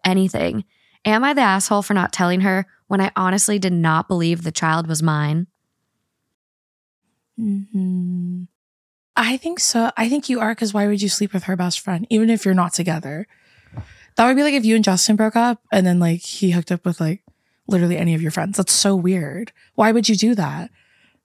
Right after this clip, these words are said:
Speaker 1: You don't shit where you eat, people.
Speaker 2: Yeah. Even if, like, you didn't think you were gonna get back together, I still think it's so weird to do that.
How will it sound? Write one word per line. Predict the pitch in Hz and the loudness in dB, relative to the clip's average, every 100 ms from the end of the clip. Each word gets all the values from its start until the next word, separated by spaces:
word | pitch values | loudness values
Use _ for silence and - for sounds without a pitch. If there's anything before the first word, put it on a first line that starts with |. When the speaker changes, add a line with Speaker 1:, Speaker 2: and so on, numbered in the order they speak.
| _ - | _ -2
Speaker 1:
You | 381 | 0
don't | 359 339 403 | 2 0 -2
shit | - - - 339 302 | -2 -2 -2 -2 -2
where | 339 | 0
you | 240 226 - | 0 -2 -2
eat, | 294 359 | 0 0
people. | 240 220 | 4 4
Speaker 2:
Yeah. | 220 196 190 359 381 - - - _ - | 6 6 4 2 0 -8 -20 -20 _ -2
Even | 285 330 | 2 4
if, | 349 294 | 2 2
like, | 220 | 2
you | 233 | 4
didn't | 240 220 | 2 2
think | 208 | 2
you | 208 | 4
were | 208 | 4
gonna | 196 | 2
get | 190 | 2
back | 180 | 0
together, | - 190 175 175 196 214 - | -2 0 0 2 0 0 0
I | 190 | 0
still | - 208 | 2 0
think | 208 190 | 0 0
it's | 170 | 0
so | - 185 175 | 2 2 2
weird | 165 156 170 | 0 0 -2
to | 180 | -2
do | 160 156 | -4 -4
that. | 160 185 | -2 -4